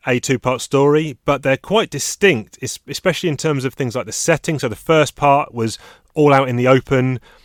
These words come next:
and just had a different feel to it, whereas this is very much more enclosed in, in the palace grounds and is effectively a one-issue rescue op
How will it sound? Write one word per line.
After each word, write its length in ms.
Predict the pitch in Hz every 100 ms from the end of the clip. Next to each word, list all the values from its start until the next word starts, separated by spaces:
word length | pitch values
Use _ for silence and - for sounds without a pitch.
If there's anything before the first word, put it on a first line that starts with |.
| _ _ -
and 640 | 117 110 107 107 107 - - _ _
just 200 | 151 -
had 140 | 143
a 60 | 120
different 380 | 110 139 127 117
feel 360 | - 147 151 123
to 140 | 123
it, 20 |
whereas 240 | 120 113 110
this 280 | 147 -
is 200 | 135 113
very 240 | 110 143 131
much 360 | 127 117 - - _ _ _ _ _ _ -
more 300 | 139 135 123
enclosed 760 | 113 - 143 139 139 143 123
in, 340 | - 131 123 127
in 160 | 131
the 80 | 120
palace 380 | - 127 110 -
grounds 680 | 135 131 131 127 131 131 - -
and 440 | 117 110 107 107 - - - _ -
is 220 | 117 110
effectively 840 | 120 - 143 113 120 117 117 110 - _ _ _ _ _ 131
a 80 |
one-issue 560 | 113 135 135 120 - 117
rescue 440 | 123 131 - 107
op 200 | 98 -